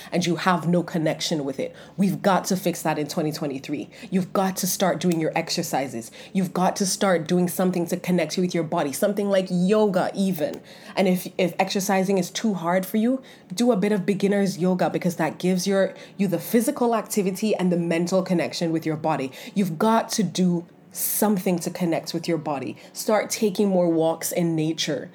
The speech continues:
Start doing things that move you. If you need something to distract you while you're moving your body, pick up a sport.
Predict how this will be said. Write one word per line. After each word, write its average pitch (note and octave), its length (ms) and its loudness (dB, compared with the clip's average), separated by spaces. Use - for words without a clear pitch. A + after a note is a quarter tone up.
Start F#3+ 380 0
doing G#3 340 2
things F#3+ 320 0
that D#3 180 2
move F3+ 480 0
you. C#3 260 -4
If F3+ 240 2
you G3+ 160 4
need G3+ 280 2
something G#3 420 2
to G3 100 0
distract F3 540 -2
you G#3+ 80 0
while F3+ 140 2
you're F3 120 2
moving F3+ 380 0
your F#3+ 120 2
body, F3 300 0
pick B3 260 0
up C#4 140 0
a B3 80 0
sport. - 680 -2